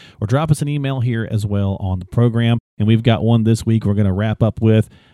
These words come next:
Uh, Jane has a question for you guys. She says, "It's about four oh one K funds.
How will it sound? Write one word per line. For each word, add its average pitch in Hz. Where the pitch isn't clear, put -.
Uh, 98
Jane 135
has 135
a 123
question 135
for 127
you 123
guys. 120
She 117
says, 110
"It's 110
about 131
four 170
oh 151
one 139
K 120
funds. 104